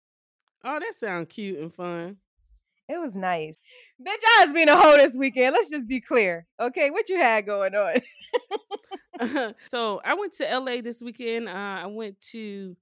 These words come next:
Speaker 1: B. Simone and Megan Brooks, their podcast, Know For Sure. They had their very first live show in L A. And I went to check that out and network and meet some people. It was a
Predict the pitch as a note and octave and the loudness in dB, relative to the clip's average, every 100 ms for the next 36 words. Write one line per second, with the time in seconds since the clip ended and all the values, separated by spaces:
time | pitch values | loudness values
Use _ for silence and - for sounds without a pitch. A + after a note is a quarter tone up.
0 | _ _ _ _ _ - A#3 D4 C4 B3+ | _ _ _ _ _ -8 -6 -6 -4 -2
1 | B3 A#3+ G3+ G#3 G3 G#3+ A#3 A3+ F#3 G3 | -4 -6 -8 -8 -6 -4 -4 -6 -6 -4
2 | A#3 A3+ - _ F#3+ F#3 G#3+ G3+ G3 A#3 | -6 -6 -20 _ -10 -10 -6 -6 -6 -8
3 | G3 G3 G3 - _ _ - F3 F#3+ G#3 | -6 -6 -8 -14 _ _ -14 -6 -6 -6
4 | A3+ - G#3+ G3+ G#3 G3 G#3+ F3+ E3+ E3+ | -10 -8 -6 -4 -4 -6 -8 -8 -8 -8
5 | F3 F#3+ F#3+ F3+ F3+ F#3 F3+ F#3 F#3 F3+ | -6 -8 -8 -12 -8 -4 -6 -6 -8 -8
6 | F3+ F3+ F3+ F3+ F#3 F3+ _ _ _ _ | -8 -10 -8 -8 -10 -14 _ _ _ _
7 | _ G#3 G#3 G#3+ A3 F3+ - A3 F#3 G3 | _ -6 -2 -2 -4 -8 -8 -8 -6 -4
8 | F#3+ F#3 F3+ F#3 E3+ E3 D#3 F3 E3+ D#3 | -2 -2 0 -2 -4 -10 -12 -12 -8 -6
9 | E3 F#3+ F#3+ F3 F#3 - F3+ G#3 F#3 F#3+ | -4 -6 -6 -12 -12 -12 -12 -12 -10 -10
10 | D#3+ | -10